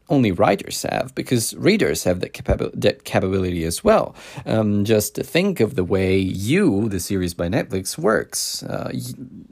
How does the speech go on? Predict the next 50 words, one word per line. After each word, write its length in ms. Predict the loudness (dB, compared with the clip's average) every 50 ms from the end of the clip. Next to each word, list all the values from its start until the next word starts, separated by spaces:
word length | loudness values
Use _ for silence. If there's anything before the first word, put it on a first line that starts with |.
| -14 -12 -8
Joe 420 | -4 0 2 4 4 4 4 4
in 100 | 2 2
that 180 | 2 0 -2 -2
series 360 | -2 0 2 2 2 2 0
is 120 | -2 -4
a 80 | -4 -4
deranged 500 | -2 -2 0 0 2 0 0 0 -2 -4
character, 300 | -2 -4 -4 -4 -4 -10
is 80 | -12
a 40 | -8
sociopath, 800 | -6 -4 0 2 2 2 2 0 -6 -6 -6 -8 -8 -8 -10 -12
is 140 | -14 -14 -14
a 60 | -12
psychopath, 840 | -12 -8 -6 -4 -4 -4 -6 -6 -10 -10 -10 -10 -10 -10 -12 -14 -20 -20 -20 -20 -20 -10 -2
he's 180 | 0 0 0
a 60 | 0
killer. 500 | -4 -4 -2 4 4 4 4 4 0 -2 -10 -20 -20 -20 -20 -20 -20 -12 _
But 160 | -2 -2 -2
sometimes 500 | 0 0 2 2 2 2 2 2 2 0
we 120 | 0 0 0
even 220 | 0 0 0 -2
side 400 | -2 -4 -4 -2 0 0 0 0
with 180 | -2 -6 -8 -6
him. 160 | -8 -10 -8
Sometimes 460 | -6 -4 -4 -2 0 0 2 2 2
we, 180 | 2 0 0 2
we, 380 | 2 0 0 2 0 0 -2 -4
we 200 | -2 -2 -2 -2
root 300 | 2 2 2 2 2 2
for 300 | -4 -4 -2 0 2 2
him 160 | 2 2 2
and 180 | 2 2 2 0
we 120 | 0 0
want 460 | -2 -2 2 2 4 4 4 2 0
him 200 | 0 -2 -2 -2
to 140 | 0 0 -2
succeed 500 | -2 -2 -4 -4 -4 -2 0 0 0 0
against 480 | 0 0 0 0 0 0 0 -2 -2 0
those 300 | 0 0 0 -2 -6 -8
people 380 | -10 -14 -16 -10 -6 -4 -4 -4
who 140 | -2 0 0
are 100 | 0 2
not 220 | 2 0 0 0
exactly 640 | -2 -2 -4 -6 0 2 2 2 2 0 -2 -4 -4
the 80 | -4 -2
best 260 | 0 0 0 0 0
people 240 | -4 -4 -4 -4 -6
in 100 | -6 -8
the 60 | -8
world. 400 | -2 2 2 2 2 0 -4